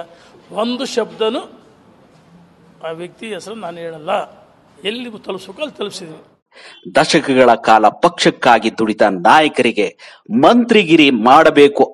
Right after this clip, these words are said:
Speaker 2: ಅನ್ನೋ ಲಾಬಿ ಒಂದೆಡೆಯಾದ್ರೆ, ತನ್ನನ್ನ ನಂಬಿ ಬಂದು ಸಿ ಎಂ ಮಾಡಿದ ಪಕ್ಷಾಂತರಗಳ ಪಾಲಿಗೆ ವಚನ ಭ್ರಷ್ಟನಾಗಬಾರದು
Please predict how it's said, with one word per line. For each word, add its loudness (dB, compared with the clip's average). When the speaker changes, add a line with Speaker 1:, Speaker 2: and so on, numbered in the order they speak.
Speaker 2:
ಅನ್ನೋ 4
ಲಾಬಿ 4
ಒಂದೆಡೆಯಾದ್ರೆ, 4
ತನ್ನನ್ನ 0
ನಂಬಿ 0
ಬಂದು -2
ಸಿ 2
ಎಂ 6
ಮಾಡಿದ 4
ಪಕ್ಷಾಂತರಗಳ 2
ಪಾಲಿಗೆ 4
ವಚನ 4
ಭ್ರಷ್ಟನಾಗಬಾರದು 2